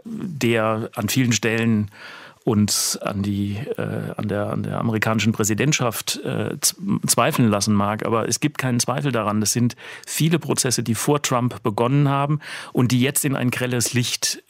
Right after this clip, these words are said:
kommen durch die Corona-Pandemie. Und das ist das Neue. Was wir erleben, das würde ich sagen, kann man im Augenblick beobachten,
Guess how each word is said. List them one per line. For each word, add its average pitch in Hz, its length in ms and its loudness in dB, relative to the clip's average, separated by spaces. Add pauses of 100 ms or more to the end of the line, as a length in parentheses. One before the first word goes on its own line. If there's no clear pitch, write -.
kommen 82 380 -2
durch 107 240 0
die 104 220 0
Corona-Pandemie. 101 1300 0
Und 90 100 2
das - 140 0
ist 123 140 -2
das 107 140 0
Neue. 90 440 -2 (320)
Was - 160 2
wir 123 120 2
erleben, 127 640 2
das 139 300 -4 (100)
würde 127 280 2
ich 131 200 0
sagen, 117 380 0
kann 117 160 0
man 110 100 0
im 107 100 0
Augenblick 117 540 -2
beobachten, 147 800 0